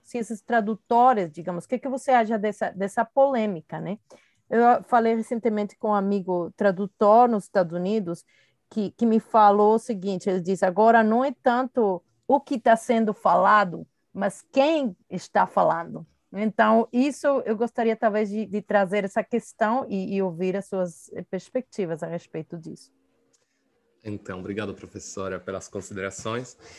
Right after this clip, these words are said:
Speaker 2: Então, resumindo, eu vou dizer simplesmente isso. Se eles acharem,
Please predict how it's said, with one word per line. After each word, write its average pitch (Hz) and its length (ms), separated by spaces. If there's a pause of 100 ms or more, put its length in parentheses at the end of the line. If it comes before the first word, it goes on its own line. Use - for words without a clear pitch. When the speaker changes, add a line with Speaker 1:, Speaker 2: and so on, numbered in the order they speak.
(180)
Speaker 2:
Então, 135 220
resumindo, 120 1000 (100)
eu 110 160
vou 107 100
dizer 104 220
simplesmente 104 640
isso. - 300 (400)
Se 190 440
eles 147 320
acharem, 104 840